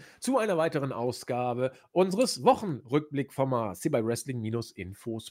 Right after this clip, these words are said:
punkt D E. Ja, die Survivor Series ist vorbei und ja, es kommt nichts mehr bei W W E, ja, also kein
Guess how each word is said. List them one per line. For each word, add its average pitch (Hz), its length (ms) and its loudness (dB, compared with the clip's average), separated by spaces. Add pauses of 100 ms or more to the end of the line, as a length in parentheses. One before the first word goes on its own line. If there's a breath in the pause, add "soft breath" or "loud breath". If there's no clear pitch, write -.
punkt - 400 -16 (240 loud breath)
D 160 420 6
E. - 220 -12 (880 loud breath)
Ja, 247 160 12
die 220 80 0
Survivor 220 400 0
Series 185 360 0
ist 175 180 -2
vorbei 170 720 2
und 202 480 0 (640 loud breath)
ja, 269 420 4
es - 220 -2
kommt 403 260 -2 (160)
nichts - 260 2
mehr 180 200 2
bei 131 260 2
W 123 220 0
W 110 140 2
E, 90 340 -4
ja, 190 340 2
also 165 280 2
kein 170 540 2